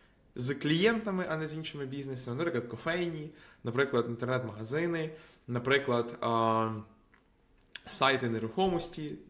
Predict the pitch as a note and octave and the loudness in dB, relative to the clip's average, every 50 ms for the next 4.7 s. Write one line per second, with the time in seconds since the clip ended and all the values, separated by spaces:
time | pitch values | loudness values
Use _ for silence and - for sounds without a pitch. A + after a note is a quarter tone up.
0 | - _ - - B2+ C3+ C3 C3 B2 A#2 A#2+ C3 C3 B2+ B2 A2+ A2+ A#2 A#2 A#2+ | -20 _ -6 -2 0 2 2 2 2 0 2 4 4 6 4 4 0 -4 -6 -6
1 | A#2 B2 - B2 A#2+ A#2 B2+ B2 B2 A#2+ A#2 A#2 A2+ A2+ - B2+ A#2+ A2+ A2+ - | -8 -8 -8 -6 -2 2 2 2 2 2 0 0 0 0 0 -2 -2 -2 -4 -6
2 | - - A2+ A2+ - - - - - - - - A2+ A#2 C3+ B2+ B2+ B2+ A2+ G2+ | -8 -10 -10 -10 -12 -16 -18 -18 -18 -10 -4 -2 2 2 4 4 4 2 2 0
3 | - - - - - - - - E3 F3 F#3 E3+ E3 - - D#3+ D#3 D#3+ E3 E3 | -2 -8 -14 -20 -20 -14 -2 2 4 4 6 4 2 0 2 2 2 2 2 0
4 | - C#3+ - - D3 C#3+ D3 D3 D3 C#3 C3+ B2+ - | -4 -8 -6 -6 -4 -2 0 2 2 2 2 0 -2